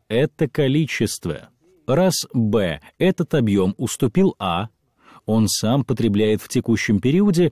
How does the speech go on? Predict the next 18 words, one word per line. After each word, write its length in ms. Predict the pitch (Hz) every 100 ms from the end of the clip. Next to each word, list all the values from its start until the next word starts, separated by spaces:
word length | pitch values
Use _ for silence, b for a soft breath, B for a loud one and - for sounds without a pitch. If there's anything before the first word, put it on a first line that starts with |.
| b
лишь 380 | 104 139 165 - -
вот 300 | 117 143 -
столько. 500 | - 95 - - - _ _ B B B -
Впрочем, 580 | - 254 233 262 233 -
вы 520 | 127 117 214 233 175
видите, 480 | 123 113 151 170 214
что 160 | - 151
положение 580 | 139 120 143 143 139
обоих 560 | 127 113 117 180 165 -
улучшилось. 800 | 139 131 127 - 85 - - - _ _ _ _ _
Они 400 | - 120 127 131 -
оба 520 | 135 156 107 95 82 B
вышли 600 | 95 127 160 151 143 147
на 460 | 123 117 117 117 113
более 580 | 117 104 143 131 127 120
высокую 680 | 120 - - 156 - 143 131
кривую 480 | 123 120 107 120 104
полезности. 840 | 104 95 87 78 80 - -